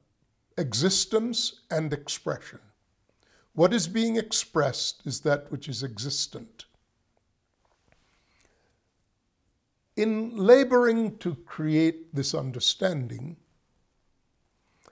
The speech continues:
I want to set forth before you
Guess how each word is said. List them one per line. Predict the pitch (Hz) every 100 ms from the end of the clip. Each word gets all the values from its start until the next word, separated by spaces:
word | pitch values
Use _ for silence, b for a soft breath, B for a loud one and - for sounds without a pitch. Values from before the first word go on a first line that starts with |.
| b b b -
I | 160
want | 180 220 220 - _ _ _ _ _ -
to | - 160 143 139 143 - _ _ _ _ -
set | - 208 208 -
forth | - 190 156 135 -
before | 147 - - 135
you | 120 127 147